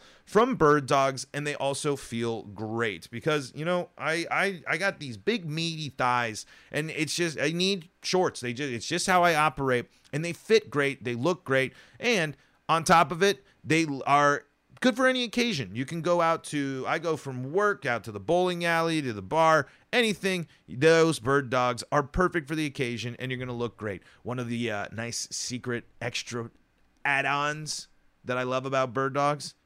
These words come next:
zipper pockets. And they, uh, it's, it's a small thing, but I'm telling you, great pockets make a difference, and Bird Dogs have great pockets. So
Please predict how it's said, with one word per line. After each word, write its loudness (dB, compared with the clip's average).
zipper -4
pockets. -2
And -10
they, -4
uh, -2
it's, -4
it's -4
a 0
small 0
thing, -4
but -4
I'm -4
telling -2
you, -2
great 2
pockets 0
make -4
a -4
difference, -6
and -8
Bird 0
Dogs -4
have -8
great -8
pockets. -10
So 4